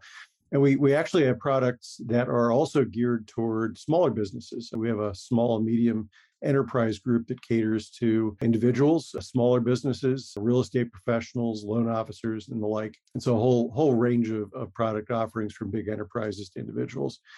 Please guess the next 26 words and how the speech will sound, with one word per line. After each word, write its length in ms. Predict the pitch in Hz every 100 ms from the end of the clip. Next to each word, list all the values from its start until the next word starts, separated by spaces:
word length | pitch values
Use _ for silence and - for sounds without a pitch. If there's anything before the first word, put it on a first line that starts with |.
| - - _ _
One 340 | 113 123 156
of 160 | 156 127
our 400 | 123 123 117 131
product 380 | - 190 165 147
lines 400 | 123 123 120 117
is 180 | - 110
a 40 |
website, 500 | 117 160 - 131 120 - -
uh, 100 | 117
called 260 | 113 117 127
RealtyTrac, 680 | 170 165 131 - 117 110 113
which 400 | 117 117 - - - -
actually 440 | - 135 160 151 123
is 120 | 107
what 220 | 117 120
the 80 | -
company 380 | - 139 113 110
started 420 | - 139 123 104
out 220 | 117 135
as 240 | 107 104 92
back 240 | 117 107 120
in 120 | 107
the, 260 | 110 101 98
the 60 | 107
mid 220 | 113 95
nineties 640 | 117 120 120 110 104 101